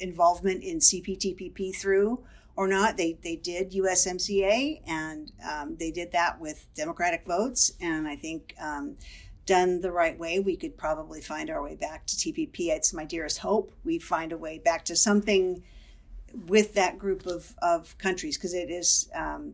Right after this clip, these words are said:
it, and Matt, um, Goodman was saying this morning, at the high,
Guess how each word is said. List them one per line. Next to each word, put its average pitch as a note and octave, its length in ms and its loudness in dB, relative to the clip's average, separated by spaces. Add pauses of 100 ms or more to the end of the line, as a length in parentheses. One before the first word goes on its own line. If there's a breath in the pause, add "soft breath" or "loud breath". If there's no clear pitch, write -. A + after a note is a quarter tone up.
it, D3+ 220 -8 (180)
and C#3+ 380 -8
Matt, E3+ 260 -6 (260)
um, D3 340 -6 (360)
Goodman F#3+ 280 4
was E3+ 160 4
saying E3+ 180 2
this E3 160 -4
morning, E3 320 -4
at D#3+ 140 -12
the D#3 120 0
high, E3+ 240 -6